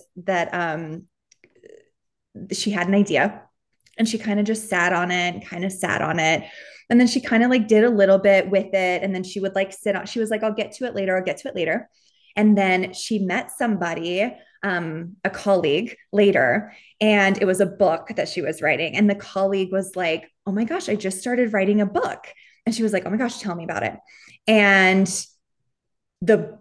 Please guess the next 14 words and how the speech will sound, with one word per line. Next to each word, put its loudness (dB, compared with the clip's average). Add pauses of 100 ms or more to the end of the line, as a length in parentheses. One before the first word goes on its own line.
(120)
her 4
idea 4
or 4
her 0
book 0
idea 4
was 2
literally -2
Liz's -6
idea -2
that -8
she -4
hadn't -6 (560)
done. 2